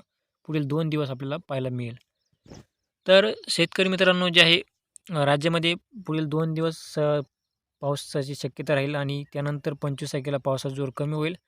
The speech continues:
आणि पुन्हा एकदा जे आहे सव्वीस तारखेपासून म्हणजे सव्वीस, सव्वीस तारखेपासून पुन्हा एकदा पावसाचा जोर वाढण्यास सुरुवात होणार आहे.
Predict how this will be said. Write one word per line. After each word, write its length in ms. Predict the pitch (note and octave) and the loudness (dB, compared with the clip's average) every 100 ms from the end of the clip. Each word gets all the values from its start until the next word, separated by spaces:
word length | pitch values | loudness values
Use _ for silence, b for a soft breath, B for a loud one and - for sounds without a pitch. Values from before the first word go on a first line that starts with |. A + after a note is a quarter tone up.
| _ _ _ - | _ _ _ -8
आणि 140 | D3+ | -6
पुन्हा 420 | D3+ D3 D#3 F3 | -6 -4 0 2
एकदा 160 | F3+ F3 | 2 0
जे 120 | E3+ | 0
आहे 140 | E3 | 0
सव्वीस 360 | D#3+ - D3+ D3+ | -2 -4 -4 -2
तारखेपासून 500 | D#3 D#3 D3+ C#3+ D#3 | -4 -4 -8 -6 -6
म्हणजे 280 | D3+ C#3 D3+ | -4 -6 -6
सव्वीस, 320 | - D3 D3 - | -6 -4 -6 -4
सव्वीस 240 | D3+ D3+ - | -2 -2 -2
तारखेपासून 440 | D3+ D3 D3 D#3 | -2 -2 -6 -6
पुन्हा 300 | C#3 D3 D3 | -6 -4 -2
एकदा 140 | D3 D3 | -2 -2
पावसाचा 440 | C#3 C#3 D3 C3+ | -2 -4 -2 -4
जोर 160 | C#3 C#3 | -2 -2
वाढण्यास 380 | C3 C3 C3+ | -2 -4 -6
सुरुवात 240 | B2 C#3+ D3 | -6 -2 -2
होणार 240 | C#3+ C3+ C3+ | 0 -2 -2
आहे. 180 | C3+ | -4